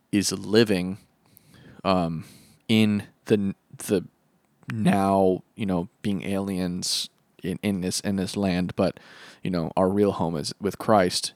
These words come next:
in heaven. I think, like, as we live this life, like, we are, there is an element of where we are choosing not to sin,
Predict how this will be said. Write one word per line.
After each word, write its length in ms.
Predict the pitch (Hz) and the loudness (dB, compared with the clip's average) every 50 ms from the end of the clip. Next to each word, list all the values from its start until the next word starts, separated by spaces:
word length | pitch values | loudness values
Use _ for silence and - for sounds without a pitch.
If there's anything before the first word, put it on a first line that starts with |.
| _ _ | _ _
in 120 | - 85 | -12 -10
heaven. 480 | - - 143 143 123 107 92 92 92 - - - - - - - - - - - | -2 2 2 4 4 2 0 -2 -4 -8 -12 -18 -20 -20 -20 -20 -20 -10 -4 -2
I 80 | 101 | 0
think, 200 | - 117 107 98 | 0 0 0 0
like, 180 | 104 95 92 - - | 0 -2 -2 0 0
as 260 | 101 107 107 98 - | 2 2 2 2 0
we 120 | 101 92 | 0 -2
live 480 | 90 92 98 104 104 104 101 95 - - - - - - _ _ - | 0 2 4 4 4 4 4 2 -2 -10 -18 -20 -20 -20 _ _ -4
this 240 | 98 101 - - | -4 -2 -2 -2
life, 440 | 92 110 117 110 104 104 - - - | 2 2 4 4 2 0 -4 -8 -4
like, 300 | - 95 95 85 - _ _ _ _ _ _ _ _ _ _ _ _ _ _ _ _ _ - - _ - | -2 -2 -2 -2 -4 _ _ _ _ _ _ _ _ _ _ _ _ _ _ _ _ _ -20 -20 _ -4
we 180 | - 113 110 | 0 4 6
are, 200 | 110 110 107 101 - _ _ _ _ _ _ _ _ _ _ _ _ _ _ _ _ _ _ _ _ _ _ | 8 8 8 6 4 _ _ _ _ _ _ _ _ _ _ _ _ _ _ _ _ _ _ _ _ _ _
there 200 | 117 - 117 - - - | 0 2 2 2 2 4
is 220 | 120 135 139 123 | 4 4 4 4
an 100 | 113 82 | 2 2
element 300 | 87 120 151 139 113 101 | 2 4 4 4 2 2
of 100 | 98 - | 0 0
where 140 | 104 95 92 | 0 0 0
we 180 | 98 113 127 135 | 0 2 4 4
are 140 | 113 92 | 4 2
choosing 720 | - - - - - 123 131 127 123 101 90 90 - - - _ _ _ _ _ _ _ _ _ _ _ _ _ _ | 2 -2 -4 0 4 4 4 4 4 0 -2 -4 -6 -12 -18 _ _ _ _ _ _ _ _ _ _ _ _ _ _
not 400 | - 101 101 104 104 - - - | -8 -2 2 2 2 2 0 -4
to 80 | - 101 | -6 -4
sin, 460 | - - - 104 90 60 55 107 | -4 -2 0 -2 -2 -2 -4 -10